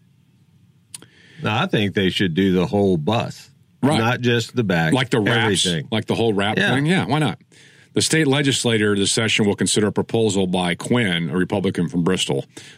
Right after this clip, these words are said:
Speaker 2: allowing school districts to place commercial advertising between the rear wheels and the rear of the bus. There would be limitations.
Speaker 1: Just the butt cap like thing?
Speaker 2: No. The,
Speaker 1: Between
Speaker 2: the
Speaker 1: the rear wheels?
Speaker 2: Between the rear wheels.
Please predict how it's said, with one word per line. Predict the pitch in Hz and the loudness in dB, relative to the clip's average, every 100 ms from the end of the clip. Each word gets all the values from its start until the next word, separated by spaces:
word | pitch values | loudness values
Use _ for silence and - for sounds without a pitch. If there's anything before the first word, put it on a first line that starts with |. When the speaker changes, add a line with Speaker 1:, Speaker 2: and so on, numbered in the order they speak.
| - | -4
Speaker 2:
allowing | 92 98 90 | 0 2 0
school | - 117 | 2 2
districts | 107 95 - 92 | 2 2 0 -2
to | - | -4
place | - 90 - | -2 -2 -2
commercial | - 101 107 - 98 | -2 2 2 2 0
advertising | - 98 95 - 80 78 80 | -2 -2 -4 -2 -2 -2 -4
between | 80 - 104 | -4 0 2
the | 95 | 2
rear | 85 98 107 | 2 2 2
wheels | 101 90 87 87 - _ - - - - | 2 2 2 0 -4 _ -20 -20 -20 -6
and | 104 98 | 0 2
the | 90 | 2
rear | 90 104 | 4 2
of | 92 | 0
the | 78 | -2
bus. | 62 58 - - _ _ _ _ _ _ _ _ _ - | -4 -4 -4 -6 _ _ _ _ _ _ _ _ _ -2
There | 113 | 2
would | |
be | 110 | 2
limitations. | 107 113 110 117 107 113 110 | 4 2 0 0 2 2 2
Speaker 1:
Just | 90 | 2
the | |
butt | 78 110 - - | 0 -2 -2 -10
cap | - 139 165 - - | -4 -2 -2 -6 -10
like | - - - - | -4 -4 -4 -4
thing? | 220 240 202 - _ _ - | -2 0 -2 -6 _ _ 0
Speaker 2:
No. | 175 87 - _ _ _ _ - | 0 0 -6 _ _ _ _ -2
The, | 120 | 0
Speaker 1:
Between | 147 160 160 | 2 4 4
Speaker 2:
the | 135 | 4
Speaker 1:
the | |
rear | 123 143 147 | 4 2 2
wheels? | 117 160 127 87 101 - 131 _ _ | 4 4 2 2 0 -4 -10 _ _
Speaker 2:
Between | - 113 - 131 135 147 156 - | -4 -2 2 2 4 4 2 -2
the | 107 113 104 | 0 2 2
rear | 107 107 117 139 | 2 4 4 4
wheels. | 139 123 98 85 92 | 4 2 2 0 -2